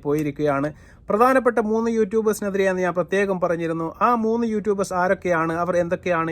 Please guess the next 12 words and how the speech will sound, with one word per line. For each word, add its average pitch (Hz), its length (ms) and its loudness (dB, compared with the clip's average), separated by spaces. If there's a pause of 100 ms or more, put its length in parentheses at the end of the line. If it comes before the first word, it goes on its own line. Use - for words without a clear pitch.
എഴുതി 165 220 -4
പിടിപ്പിച്ചത് 160 420 -6 (100)
എന്ന് 151 200 -2
നമുക്കൊന്ന് 147 380 -4
പരിശോധിക്കാം. 143 560 -4
അതിൽ 170 200 -2
ഏറ്റവും 220 360 2
പ്രധാനപ്പെട്ട 185 480 0 (120)
ഒന്നാമത്തെ 185 680 0 (140)
പേര് 175 340 -2 (160)
എന്ന് 160 220 -8
പറയുന്നതാണ് 156 600 -2